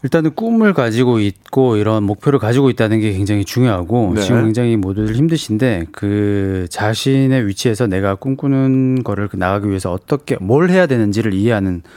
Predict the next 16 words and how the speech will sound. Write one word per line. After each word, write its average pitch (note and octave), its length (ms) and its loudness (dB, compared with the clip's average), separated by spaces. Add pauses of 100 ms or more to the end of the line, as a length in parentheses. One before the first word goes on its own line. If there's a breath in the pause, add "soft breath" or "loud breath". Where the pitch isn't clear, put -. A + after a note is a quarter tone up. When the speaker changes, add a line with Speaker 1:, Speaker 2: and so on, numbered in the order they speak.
(220 loud breath)
Speaker 1:
게 B2+ 100 -2
굉장히 A2 300 0
중요한 B2+ 320 0
것 F#2+ 100 -2
같고, G2 380 -6 (560 loud breath)
그리고 C#3+ 240 0
누구나 C#3 400 2
힘든 F#3 260 2
순간이 E3 300 2
있으니까 G#2 640 0
이렇게 G2 420 -4
천천히 B2+ 400 -2
하시다 C#3 320 0
보면 F2+ 520 0 (420 soft breath)
또 G#2+ 160 -4
그런 F#2 680 -2